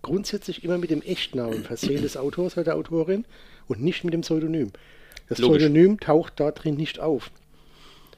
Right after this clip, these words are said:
Speaker 1: Wir haben im Vorfeld, weil wir unsere Leute ja kennenlernen wollen, noch dieses Autoren-Stammdatenblatt. Das habe ich jetzt heute mal nicht dabei.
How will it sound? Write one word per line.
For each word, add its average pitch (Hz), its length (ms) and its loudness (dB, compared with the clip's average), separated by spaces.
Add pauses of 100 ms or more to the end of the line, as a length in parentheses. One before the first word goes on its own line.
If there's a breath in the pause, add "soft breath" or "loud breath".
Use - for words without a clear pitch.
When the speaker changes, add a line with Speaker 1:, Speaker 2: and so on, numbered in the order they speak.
(120)
Speaker 1:
Wir 165 200 4
haben 202 160 4
im 151 100 2
Vorfeld, 165 760 2 (120)
weil 139 180 -4
wir 139 80 -2
unsere 139 220 0
Leute 147 200 6
ja 131 100 4
kennenlernen 135 560 0
wollen, 151 200 2
noch 160 140 -2
dieses - 260 -6
Autoren-Stammdatenblatt. 135 1300 -4
Das - 120 -18
habe 143 100 0
ich 131 60 -4
jetzt - 180 -8
heute 143 160 2
mal 131 100 -2
nicht 143 200 -6
dabei. 190 320 0